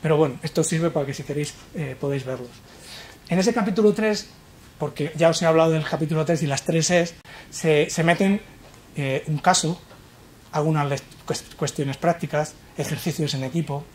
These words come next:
lecturas y un texto clásico de Baltasar Gracián, El arte de la prudencia. Todo eso está en el libro.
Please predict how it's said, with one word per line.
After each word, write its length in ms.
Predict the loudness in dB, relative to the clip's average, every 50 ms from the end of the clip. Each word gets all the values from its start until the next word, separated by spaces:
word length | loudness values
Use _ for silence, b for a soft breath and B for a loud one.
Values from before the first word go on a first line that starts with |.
| -20 -20 B B B B B -4
lecturas 680 | -4 -4 -4 0 2 2 2 2 0 -2 -6 -10 -14 -18 -20 -20 -20 -20 -20 -20 -20 B B B B B B
y 80 | 0 0
un 100 | 2 2
texto 280 | 2 0 0 0 -4
clásico 400 | -4 -4 -4 -4 -6 -8 -14 -18 -20 -20 -20 -20 -18 -6
de 80 | -4 -2
Baltasar 360 | -2 -2 -2 -4 -6 -4 -2
Gracián, 300 | -2 -2 -4 -4 -10 -10
El 80 | -6 -4
arte 200 | -4 -4 -4 -4
de 40 | -6
la 80 | -6
prudencia. 440 | -6 -8 -12 -12 -12 -16 -18 -20 -20 -20 -20 -18 -6
Todo 160 | -2 0 0
eso 100 | 2 0
está 140 | 0 0 0
en 80 | 0 0
el 80 | 0
libro. 260 | -2 -4 -6 -8 -14